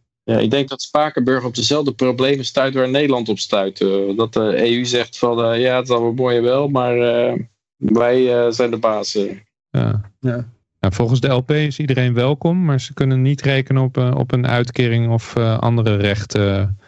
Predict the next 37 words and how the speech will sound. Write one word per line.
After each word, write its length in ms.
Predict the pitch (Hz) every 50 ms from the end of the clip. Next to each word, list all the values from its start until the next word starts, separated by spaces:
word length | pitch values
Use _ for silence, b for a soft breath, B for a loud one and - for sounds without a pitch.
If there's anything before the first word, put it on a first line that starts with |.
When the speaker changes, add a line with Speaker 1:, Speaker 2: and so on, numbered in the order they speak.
| b b b _
Speaker 2:
zoals 420 | - - - 101 98 98 95 - -
een, 120 | 110 104 101
een 220 | 101 104 98 98 95
woning, 360 | 101 101 101 101 101 98 98
Speaker 3:
Ja, 60 | 98 -
want 200 | 117 92 92 95
Speaker 2:
eh, 60 | 143
Speaker 3:
die, 120 | 156 165
die 100 | 156 147
gaan 0 |
Speaker 2:
kunnen 220 | 151 160 156 104 -
ze 60 | -
geen 100 | 123 117
Speaker 3:
tot, 80 | 104 90
eh, 40 | 87 -
Speaker 2:
aanspraak 240 | 160 156 95 95 95
op 100 | 101 101
doen. 200 | 107 101 90 90 -
Speaker 3:
die, 100 | - - -
Speaker 2:
Maar 100 | - 139
ik 60 | 139 131
Speaker 3:
die 0 |
Speaker 2:
vraag 140 | - 170
me 60 | 165 160
Speaker 3:
gaan 100 | 165 151
Speaker 2:
wel 80 | 156
eens 140 | 147 135 -
af 160 | 165 151 -
hoe 100 | - 151
dat, 200 | 143 139 135 -
hoe 240 | - 143 151 139 135
dat 220 | 131 135 131 131
eruit 260 | 139 127 127 131 151 -
zou 220 | - 156 135 131
gaan 220 | - 131 123 113
zien, 200 | 104 117 117 110
want, 180 | 107 107 110 113